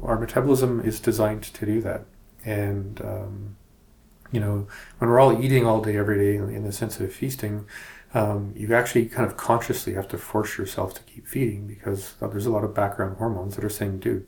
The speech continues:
you know, you're full." Yeah, I don't know. Hormones say, "Dude," it's really interesting, though. Medical fact there. <laughs> Anyway, the fourth F is, I don't wanna say on the podcast, but we'll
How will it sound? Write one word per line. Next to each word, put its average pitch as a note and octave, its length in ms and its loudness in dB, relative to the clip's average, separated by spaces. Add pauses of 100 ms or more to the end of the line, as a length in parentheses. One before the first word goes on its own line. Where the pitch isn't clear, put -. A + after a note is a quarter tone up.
you F#2+ 60 -10
know, F2+ 200 -12 (300)
you're - 100 -16
full." - 340 -6 (1160)
Yeah, - 80 -16 (280)
I G2+ 60 -4
don't G2+ 80 -10
know. G2 60 -14 (300)
Hormones A#2+ 300 -2
say, - 120 -6
"Dude," F#2+ 180 -6
it's - 180 -12
really G2+ 100 -6
interesting, G2+ 320 -10
though. F#2 140 -8 (120)
Medical B2 280 -4
fact - 260 -12
there. - 140 -10 (140)
<laughs> - 480 0 (320)
Anyway, A2 360 2 (680)
the C3 80 6
fourth E3+ 300 8
F A#2+ 380 4
is, A#2+ 500 4 (260)
I A2+ 80 2
don't A#2 120 4
wanna A2 120 2
say A#2 180 2
on A2 120 4
the G2+ 60 -2
podcast, - 640 0
but G2+ 180 0
we'll A2 200 -6